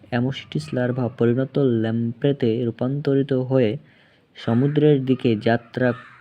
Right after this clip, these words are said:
করে এবং এদের জীবন শুরু করে। হ্যাঁ, এই হচ্ছে ব্যাখ্যা। আপনারা একবার সুন্দরভাবে পড়ে নেবেন।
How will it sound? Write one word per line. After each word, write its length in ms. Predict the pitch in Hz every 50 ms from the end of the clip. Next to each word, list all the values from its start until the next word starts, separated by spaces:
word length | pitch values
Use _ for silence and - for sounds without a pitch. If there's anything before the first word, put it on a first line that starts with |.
| _ _ -
করে 320 | - 110 110 117 143 147
এবং 260 | 131 117 120 117 117 117 110 -
এদের 240 | 120 117 131 139 139 131 120 -
জীবন 340 | - 123 110 113 139 151 151
শুরু 280 | - - - 120 117
করে। 280 | 117 - 104 95 92 98 - _ _ _ _ _ _ _ _ _ _ _ - - - - - - - _ _ _ _ _ _ _ _ _ _ -
হ্যাঁ, 180 | 156 151 131 110 - - - - - - - - -
এই 100 | - 127
হচ্ছে 360 | 131 127 120 123 - 127 123 117
ব্যাখ্যা। 420 | 120 110 - - - 151 147 143
আপনারা 360 | 135 - - - 120 117 120
একবার 420 | 117 113 117 117 117 113 113 110 110
সুন্দরভাবে 460 | - - 160 151 143 131 131 120 107 -
পড়ে 180 | 113 107 101 98
নেবেন। 260 | 98 104 - 117